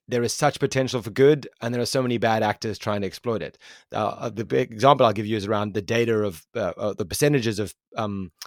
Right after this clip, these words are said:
players and how likely they are to succeed in certain points.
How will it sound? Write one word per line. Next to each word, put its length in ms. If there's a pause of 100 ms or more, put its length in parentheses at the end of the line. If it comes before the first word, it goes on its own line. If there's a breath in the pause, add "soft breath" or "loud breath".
(240 loud breath)
players 300
and 100
how 120
likely 280
they 120
are 180
to 120
succeed 420
in 100
certain 300
points. 420